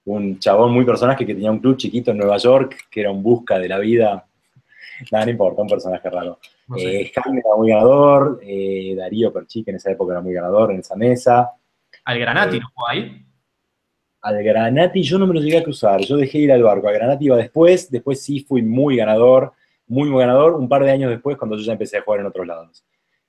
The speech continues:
Speaker 1: Eh, ¿quién más? Jano estaba por ahí, alguna vez se lo he visto a Jano. Eh, y después gente que fue quedando por el camino. No, gente de otro palo, la verdad que no, no, no, no recuerdo. Sí recuerdo,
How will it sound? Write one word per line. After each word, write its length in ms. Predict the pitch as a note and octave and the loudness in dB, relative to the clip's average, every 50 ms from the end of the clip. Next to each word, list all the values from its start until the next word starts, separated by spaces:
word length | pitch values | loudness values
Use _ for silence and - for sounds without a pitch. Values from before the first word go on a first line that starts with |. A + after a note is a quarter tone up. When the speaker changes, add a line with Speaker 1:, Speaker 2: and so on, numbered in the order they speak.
| _ _ | _ _
Speaker 1:
Eh, 680 | - F#2 F#2 F2+ F2+ F2+ F2+ F2+ F2+ F2+ F2+ F2+ F2+ F2+ F2+ F2+ F2+ F2+ F2+ F2+ F2+ F2+ F2+ F2+ F2+ F2+ F2+ F2+ - _ _ _ _ _ _ _ _ _ _ _ _ _ _ _ | -10 -8 -6 -6 -4 -4 -6 -6 -4 -4 -4 -4 -6 -6 -8 -10 -12 -12 -14 -14 -14 -14 -14 -14 -14 -16 -18 -20 -20 _ _ _ _ _ _ _ _ _ _ _ _ _ _ _
¿quién 320 | - G2+ F#2+ F2+ F2 E2 | -12 -12 -10 -10 -12 -14
más? 460 | D#2+ D#2+ D2+ - - - _ - - - - - - | -14 -16 -16 -20 -20 -20 _ -20 -20 -20 -16 -10 -6
Jano 260 | B2 C#3 C#3 C3+ A#2+ | -4 -2 -2 -2 -4
estaba 300 | A2 - A#2 A2 G#2 G2 | -4 -2 0 2 2 2
por 120 | F#2+ F#2 | 0 -2
ahí, 200 | F#2+ G2+ A2+ B2 | -2 2 2 4
alguna 280 | B2 G#2 F#2+ F#2+ F#2+ G#2 | 4 2 2 0 -2 -2
vez 120 | G#2+ G#2+ | -4 -4
se 80 | - G2 | -4 -4
lo 80 | F2+ F#2 | -4 -2
he 140 | F2+ F#2+ | 0 0
visto 220 | F#2+ F#2 F#2 - F#2 | 0 -2 -2 -4 -6
a 40 | F2 | -2
Jano. 560 | - B2+ C3 C3+ C#3 C3+ C3+ C3+ C3+ C3+ - _ _ _ _ _ _ _ _ _ _ _ _ _ - | 0 2 4 4 6 6 4 4 2 -2 -8 _ _ _ _ _ _ _ _ _ _ _ _ _ -8
Eh, 760 | - G2+ G2+ G2 G2 G2 G2 G2 G2 G2 G2 G2 G2 F#2+ G2+ A2+ | -4 0 2 4 4 4 4 4 4 4 4 4 2 2 0 0
y 120 | B2 C3 D3+ | -2 -4 -4
después 260 | - - B3+ A#3+ - | -2 -2 -2 -2 0
gente 200 | A#3+ A3+ A3+ E3 | 0 -2 0 -2
que 80 | C#3+ | -2
fue 140 | C3 - D3+ | -2 -4 -2
quedando 260 | C#3+ C#3+ C#3 C#3 C3 | 0 0 0 0 0
por 100 | A#2 A2+ | 0 0
el 60 | G#2 F#2+ | 0 0
camino. 500 | G2 F#2+ F#2+ F#2 F#2 F#2+ G2 G2+ - - | -2 -2 -2 -4 -4 -4 -6 -6 -8 -10
No, 340 | C3 C3+ C3 B2+ A#2+ A#2+ A#2 - | -6 -2 0 0 0 0 -2 -4
gente 240 | - E3 D3+ D#3 | -6 -8 -4 -4
de 40 | D#3+ | -2
otro 180 | D3 C#3+ C#3 C3+ | -2 -2 -2 2
palo, 920 | E3 E3 D#3+ D#3 D3+ C#3+ C#3 C#3 C3+ C3+ C3 C3 B2+ B2 B2 B2 C#3 - _ | 4 4 6 6 6 4 4 2 2 2 2 2 2 0 -2 -4 -8 -14 _
la 100 | - C3 | -8 -4
verdad 180 | C#3 D3+ E3 D#3+ | -4 -2 -2 -2
que 80 | D#3+ | -2
no, 140 | D3+ D3 D3 | -2 -2 -2
no, 160 | C#3+ C#3+ C#3 | 0 -2 -2
no, 340 | C#3 C#3 C#3 C#3 C3+ C3 C3 | 0 0 0 0 0 -2 -2
no 120 | C3+ C#3+ | -4 -4
recuerdo. 440 | C3+ C3+ C3 - A#2 A2+ A2+ A2 - _ _ _ _ | -4 -4 -4 -4 -2 -2 -2 -4 -6 _ _ _ _
Sí 180 | - - F#3 | -2 2 2
recuerdo, 680 | F3+ E3+ D3 D3+ D#3 D3+ D3+ D3+ D3+ D#3+ D#3+ - - | 2 4 4 4 4 4 6 6 6 4 4 0 -6